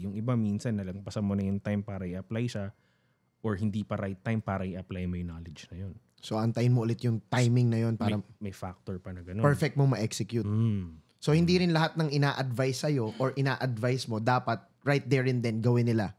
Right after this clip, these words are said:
Speaker 1: Correct.
Speaker 2: Kasi magkaiba pa rin yung momentum, no? Magkaiba pa rin yung situations.
Speaker 1: Correct.
Speaker 2: Situational pa rin. Parang, alam mo lang yung best na advice. Kasi nga, napagdaanan ko na yan,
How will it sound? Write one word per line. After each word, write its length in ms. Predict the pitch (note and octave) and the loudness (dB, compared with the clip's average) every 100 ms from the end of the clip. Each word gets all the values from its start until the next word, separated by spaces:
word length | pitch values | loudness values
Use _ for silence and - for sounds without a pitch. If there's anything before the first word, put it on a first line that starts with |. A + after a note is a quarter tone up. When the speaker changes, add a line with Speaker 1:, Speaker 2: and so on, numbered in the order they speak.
| - | -14
Speaker 1:
Correct. 300 | F#2 F#2 - _ _ _ _ | -10 -10 -10 _ _ _ _
Speaker 2:
Kasi 380 | - C#3 E3 D3 | -2 2 4 2
magkaiba 460 | C#3+ C#3 C#3 C#3+ C3+ | 2 0 2 2 2
pa 160 | C#3+ | 2
rin 100 | C3+ | 2
yung 140 | C3 B2+ | 2 2
momentum, 480 | A2 A2 G#2+ G#2+ G2+ | 2 2 0 -2 -2
no? 200 | G2 G2+ | -2 -4
Magkaiba 360 | G#2 G#2 G2 | -4 -4 -4
pa 160 | G2 G#2+ | -4 -4
rin 160 | G#2+ | -2
yung 320 | G#2+ G2+ G2+ G2 | -2 -4 -6 -6
situations. 800 | A#2 C#3 B2 A2 G#2 F#2 F2 - | -2 0 2 0 -4 -6 -10 -12
Speaker 1:
Correct. 320 | G2+ G2 F#2 _ _ _ _ | -10 -10 -12 _ _ _ _
Speaker 2:
Situational 640 | - C3 D#3 D#3+ E3 C#3+ | -6 0 2 2 2 0
pa 160 | B2 G#2+ | 0 -2
rin. 220 | G#2 F#2+ G#2 B2 | -2 -4 -6 -6
Parang, 300 | - D3 D3 - _ _ _ _ _ _ _ _ | -2 0 -2 -6 _ _ _ _ _ _ _ _
alam 240 | D#3+ F#3 | 4 6
mo 140 | F#3+ F#3+ | 6 6
lang 160 | F3 | 6
yung 180 | E3+ D#3+ | 6 4
best 400 | B2+ B2+ B2 - _ _ _ | 4 2 2 -6 _ _ _
na 520 | C3+ B2+ A#2+ A#2 G#2+ - | 0 2 2 0 -2 -2
advice. 480 | C3+ A#2 A#2+ A2 - | 0 2 0 0 -2
Kasi 180 | B2+ | 0
nga, 160 | D#3+ D3 - _ _ _ _ _ _ | 2 0 -4 _ _ _ _ _ _
napagdaanan 560 | A#2 G#2+ G2+ G#2 A2 G#2+ | -4 -2 0 0 2 2
ko 80 | |
na 100 | C#3 | 2
yan, 240 | D3 C3 | 2 2